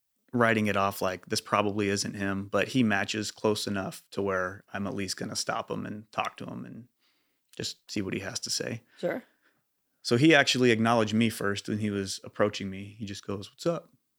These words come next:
Speaker 2: And you're by yourself?
Speaker 1: Yeah.
Speaker 2: Okay.
Speaker 1: Mm-hmm. Yeah. Uh, my car's right there with the lights on. I'm full uniform. It's clear that,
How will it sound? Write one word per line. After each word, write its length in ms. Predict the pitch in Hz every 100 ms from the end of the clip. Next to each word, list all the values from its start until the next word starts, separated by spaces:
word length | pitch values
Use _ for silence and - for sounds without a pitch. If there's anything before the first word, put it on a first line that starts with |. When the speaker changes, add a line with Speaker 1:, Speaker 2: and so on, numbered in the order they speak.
| _ -
Speaker 2:
And 120 | 190
you're 80 | 165
by 200 | 180 175
yourself? 560 | 160 - 147 - - _
Speaker 1:
Yeah. 200 | - - - _ _ _ _ 113
Speaker 2:
Okay. 100 | 101
Speaker 1:
Mm-hmm. 220 | 95 -
Yeah. 180 | - 120 _ _ _ _ _ _ -
Uh, 200 | 104 98
my 180 | 95 92 _ _ _
car's 340 | - 104 104
right 180 | 107 101
there 200 | - 101
with 140 | 101 -
the 80 |
lights 320 | 98 98 95 101
on. 300 | 98 95 92
I'm 220 | 95 98 _ _ _ _ -
full 160 | 147 127
uniform. 560 | 107 98 - 101 98
It's 180 | 95 -
clear 460 | _ - 101 95 95
that, 240 | 95